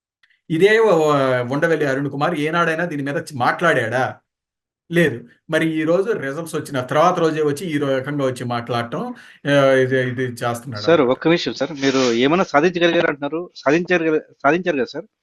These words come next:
Speaker 2: ఇన్ని రోజులు అవినాష్ రెడ్డిని అరెస్ట్ చేయకుండా సీబీఐ అడుగుతున్నారు కదా,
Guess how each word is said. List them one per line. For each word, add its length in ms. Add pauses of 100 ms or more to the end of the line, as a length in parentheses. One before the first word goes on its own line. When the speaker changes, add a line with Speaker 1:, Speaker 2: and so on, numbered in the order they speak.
(540)
Speaker 2:
ఇన్ని 140
రోజులు 400
అవినాష్ 340
రెడ్డిని 160
అరెస్ట్ 240
చేయకుండా 580 (160)
సీబీఐ 260
అడుగుతున్నారు 480
కదా, 140